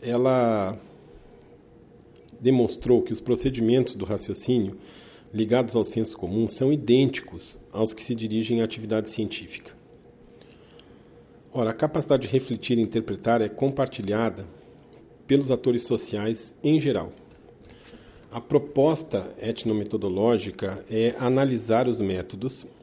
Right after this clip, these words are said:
ou se quisermos, os procedimentos que os indivíduos utilizam para levar a termo diferentes operações que realizam em sua vida cotidiana.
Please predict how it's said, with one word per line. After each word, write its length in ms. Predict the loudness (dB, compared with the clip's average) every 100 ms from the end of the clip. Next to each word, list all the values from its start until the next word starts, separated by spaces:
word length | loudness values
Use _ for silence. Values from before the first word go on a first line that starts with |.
| -2
ou 120 | 2
se 160 | 2 0
quisermos, 540 | -4 0 2 4 2 -2
os 80 |
procedimentos 880 | -4 -2 0 -2 -2 0 -2 -4 -12 -18 -20 -20 -20 -20 -6
que 80 | -2
os 180 | 0 4
indivíduos 840 | 2 2 -4 -4 -4 -6 -10 -16 0
utilizam 840 | 0 2 -2 0 0 0 -4 -6 -6
para 280 | -4 -2 -2
levar 540 | -2 0 0 0 -2 -2
a 80 |
termo 420 | -6 2 4 6 4
diferentes 640 | 0 -2 2 4 2 0
operações 640 | -2 0 -2 -4 -4 -6
que 120 | -6
realizam 380 | -4 -2 0 0
em 60 | 0
sua 220 | 0 -2
vida 240 | 0 -4
cotidiana. 560 | -2 -4 -4 -4 -4 -6